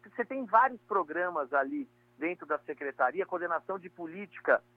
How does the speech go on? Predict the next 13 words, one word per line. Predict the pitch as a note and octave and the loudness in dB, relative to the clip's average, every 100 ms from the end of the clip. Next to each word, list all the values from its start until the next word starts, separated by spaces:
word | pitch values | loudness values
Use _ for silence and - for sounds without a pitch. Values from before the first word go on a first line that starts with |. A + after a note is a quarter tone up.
| _ - | _ 0
é, | C#3+ C#3 C3+ | 4 4 6
da | E3+ | 4
população | E3+ - E3+ D#3+ - F3 | 2 -2 0 0 0 -4
negra | E3 E3+ F#3 F3 E3+ | -4 -2 -2 -2 -8
e | |
indígena. | E3+ C3+ D#3 G3 F#3 D3+ B2+ G#2 _ _ - | -10 -14 -12 -10 -8 -8 -6 -8 _ _ 0
Ontem | F3 F#3 | 2 2
a | F3 | -2
gente | F3+ - | -2 -4
fez | - F3+ E3+ | 0 0 0
uma | E3+ | -4
importante | D#3+ E3+ - F#3 F#3 - | -2 -2 -2 -4 -6 -4
formatura | F3+ E3 D3+ - D#3+ G3 F3 A#2 | 0 4 2 2 -4 2 4 4